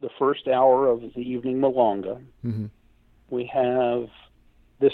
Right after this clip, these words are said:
Speaker 1: past year we had twenty-five people who volunteered. So I require this of all the D Js.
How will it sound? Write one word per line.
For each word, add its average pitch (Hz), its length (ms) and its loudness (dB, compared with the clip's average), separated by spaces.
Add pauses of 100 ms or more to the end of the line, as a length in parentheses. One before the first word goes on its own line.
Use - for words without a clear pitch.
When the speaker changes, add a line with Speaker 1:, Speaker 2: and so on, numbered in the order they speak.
Speaker 1:
past 139 320 2
year 139 100 0
we 123 100 -4
had 120 240 -4
twenty-five 117 720 -2 (440)
people - 280 -10
who 110 160 -8
volunteered. 107 640 -6
So 131 80 2
I 139 60 8
require 151 540 6
this 127 200 -4
of 120 100 -10
all 113 160 0
the 110 80 -6
D 113 260 -10
Js. 85 240 -10